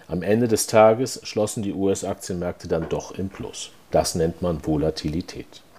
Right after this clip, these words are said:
Nach einem für die Aktienmärkte extrem positiven Jahr zweitausendeinundzwanzig, welches teilweise irrationale Züge hatte,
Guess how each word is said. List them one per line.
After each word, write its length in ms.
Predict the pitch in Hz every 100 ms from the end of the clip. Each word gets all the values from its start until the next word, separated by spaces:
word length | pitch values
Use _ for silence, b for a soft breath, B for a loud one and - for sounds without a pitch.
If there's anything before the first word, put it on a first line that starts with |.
| B B B B -
Nach 120 | 101
einem 260 | 107 131 160
für 160 | -
die 140 | 135 127
Aktienmärkte 760 | 117 - - 82 80 87 -
extrem 720 | 90 - - - 123 139 165
positiven 680 | - 143 143 127 - 120 113
Jahr 240 | 98 95 95
zweitausendeinundzwanzig, 1400 | - 98 101 92 92 78 92 92 92 78 73 - 71 -
welches 260 | 85 87 -
teilweise 480 | 98 98 95 90 -
irrationale 760 | 135 135 131 120 120 110 104 104
Züge 420 | - 95 76 73
hatte, 300 | 76 92